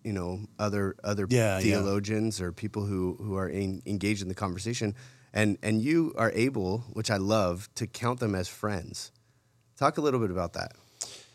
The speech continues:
Speaker 2: Yeah, you know, I think one of the challenges right now, in the, especially in the evangelical movement, is that we're not just dealing with ideas from the outside and having disagreements with the world.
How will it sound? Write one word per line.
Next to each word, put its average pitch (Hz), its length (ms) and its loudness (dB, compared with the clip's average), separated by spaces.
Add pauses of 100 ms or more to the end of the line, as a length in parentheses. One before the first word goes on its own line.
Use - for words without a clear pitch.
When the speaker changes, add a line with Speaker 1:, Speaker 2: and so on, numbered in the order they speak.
(140)
Speaker 2:
Yeah, 196 260 10
you 131 200 8
know, 156 260 8 (580)
I 165 140 8
think 180 160 8
one 156 100 6
of 135 60 6
the 120 80 6
challenges 131 520 6
right 127 200 6
now, 131 340 6
in 117 160 4
the, 117 160 2 (360)
especially 143 580 4
in 110 160 4
the 113 220 2
evangelical 123 640 6
movement, 107 460 2
is 110 120 2
that 117 100 2
we're 123 160 0
not 139 300 4 (260)
just 127 540 2
dealing 123 480 6
with 104 420 0 (1120)
ideas 127 520 10
from 127 200 6
the 123 140 6
outside 110 640 6
and 104 100 2
having 113 320 6
disagreements 120 640 4
with 110 140 0
the 117 80 2
world. 101 380 0